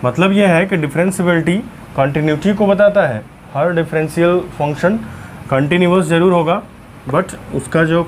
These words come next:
कन्वर्स है वो ट्रू नहीं होता, वो हमेशा सही नहीं होता। तो हर डिफरेंशिएबल फंक्शन कंटिन्यूअस ज़रूर होता है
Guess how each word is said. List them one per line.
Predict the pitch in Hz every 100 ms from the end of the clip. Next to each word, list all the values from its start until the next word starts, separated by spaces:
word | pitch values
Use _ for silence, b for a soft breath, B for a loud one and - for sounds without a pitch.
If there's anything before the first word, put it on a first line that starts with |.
| 143
कन्वर्स | 135 139 208 208
है | 160 214 - - - - - - - -
वो | 165 180 196 190
ट्रू | 185 185
नहीं | 165
होता, | 151 131 160 226 185
वो | 143 160
हमेशा | 151 151 139 175 220 -
सही | 156
नहीं | 151 131
होता। | 113 107 101 B B B -
तो |
हर | 131 170 202
डिफरेंशिएबल | 190 180 185 180 170 185
फंक्शन | 170 165 196 220
कंटिन्यूअस | 175 156 165 165 190 165
ज़रूर | 143 156 185
होता | 170 170 151
है | 170